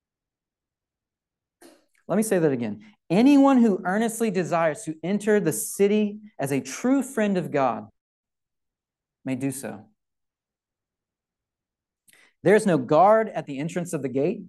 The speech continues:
There's no hostility between God and the nations. People are admitted through the grace of God because of the finished work of Christ.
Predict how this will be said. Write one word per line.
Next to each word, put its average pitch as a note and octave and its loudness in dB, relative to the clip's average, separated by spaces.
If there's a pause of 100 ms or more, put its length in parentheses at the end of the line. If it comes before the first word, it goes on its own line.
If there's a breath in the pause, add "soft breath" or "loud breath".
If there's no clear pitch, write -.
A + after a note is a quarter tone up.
(580 soft breath)
There's D3+ -2
no D3+ 0
hostility F3 0
between F#3 -4
God D#3+ 2
and D#3+ -4
the D3 -6
nations. E3+ -4 (240 loud breath)
People C#4+ 0
are A#3+ 6
admitted A#3+ 2
through A#3 -2
the G#3 0
grace A3 -2
of F3+ -8
God A3+ -6 (180)
because A#3+ -2
of G#3 -4
the F3 -2
finished A#3+ -4 (220)
work G#3 0 (200)
of C#3+ -8
Christ. - -14